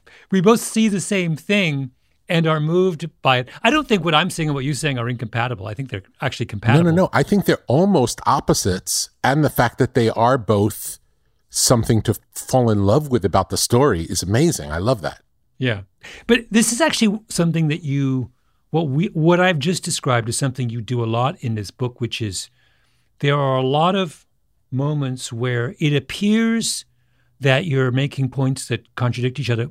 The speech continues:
Speaker 1: but you're not. This is the furthest from black and white, this book. There is a lot of this kind of yinging and yanging in it. I thought was really very, very you. <laughs> It was, it's,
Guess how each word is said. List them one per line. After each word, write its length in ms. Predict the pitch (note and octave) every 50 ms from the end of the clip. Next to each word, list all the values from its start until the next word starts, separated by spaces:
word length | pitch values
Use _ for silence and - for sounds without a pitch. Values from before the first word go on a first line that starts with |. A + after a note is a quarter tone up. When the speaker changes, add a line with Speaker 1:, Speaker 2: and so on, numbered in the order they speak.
| - -
Speaker 1:
but 240 | D3 C3+ - -
you're 100 | C3+ B2+
not. 580 | B2+ B2 B2 C#3+ C#3+ A2+ F#2 F#2+ - - - - _ _ _ _ _ _ _ _ _ _ _ -
This 240 | E3+ E3+ G3+ -
is 140 | A#3+ C4 F3
the 80 | G#3 -
furthest 640 | - - G#3 G3 G3 E3+ G3+ F#3 - - - - -
from 320 | - - D#3+ D#3+ D3+ C#3
black 260 | B2 D3 C#3+ C#3+ -
and 120 | C#3+ B2+ B2
white, 280 | B2+ C3+ G#2+ - - - _ _ _ _ _ _ _ _
this 140 | - B2+ -
book. 260 | - - B2 A#2+ -
There 100 | - D#3+
is 140 | D3+ D3 -
a 60 | E3+
lot 280 | C#3+ C#3 D3 F3 G#3 C4
of 80 | C4 D#3+
this 160 | E3+ - -
kind 160 | - E3 D#3+
of 60 | D3+ C3+
yinging 380 | B2+ C#3 C#3+ D3 D3 C#3+ C#3
and 100 | C3+ C3
yanging 340 | B2+ B2 A#2+ C3 C#3 C3+ B2+
in 80 | A#2 G#2
it. 80 | G2
I 180 | G#2+ B2 C#3+ D3
thought 180 | - G3+ G#3+ A3+
was 180 | G#3+ D3+ -
really 440 | C3+ C#3+ D3+ D3+ D#3 D3+ D3 C3 - _ _ _ _ _ _ _ _ _ _ _ _ _ _ -
very, 360 | B2+ D3 E3 F3+ F#3+ F#3+ F#3
very 280 | D#3 D#3 D#3 D#3 D3+ C#3+
you. 460 | B2+ A2 A2 A#2 B2+ C3 G#2+ F#2+ F#2+ - -
<laughs> 60 | - F3+ D#3+ A2 A2+ -
It 160 | - G#2+ - -
was, 160 | - - - - - - - -
it's, 220 | A3+ F3 - -